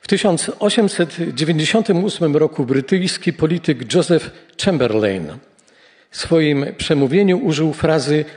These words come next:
"Obyś żył w ciekawych czasach". Powiedział on: "Zgodzicie się, że żyjemy w interesujących, ciekawych czasach.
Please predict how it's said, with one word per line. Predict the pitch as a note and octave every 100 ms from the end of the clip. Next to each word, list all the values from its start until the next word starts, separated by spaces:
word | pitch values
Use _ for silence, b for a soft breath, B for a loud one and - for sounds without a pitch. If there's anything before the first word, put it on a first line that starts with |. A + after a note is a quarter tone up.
| B
"Obyś | - F3 F3+
żył | E3 A#2+ F3+ G3 F#3+ B B B
w | -
ciekawych | - D#3+ - D3+ D3 C3 - - - -
czasach". | - A#2+ - G2 E2 - - _ _ _ _ _ _ _ - - -
Powiedział | D3 F3+ E3 D#3+ -
on: | D#3 D3+ - B B B B B _
"Zgodzicie | A#2 A2 D3 C4 - G#3
się, | - E3
że | D3+
żyjemy | D3+ E3+ G#3+ G3
w | -
interesujących, | A#3+ - D#3+ D#3+ - E3 G3 - F3+ - - - _ _
ciekawych | - E3+ E3+ C#3+ C#3 - - -
czasach. | - C#3+ - E2+ D#2+ - -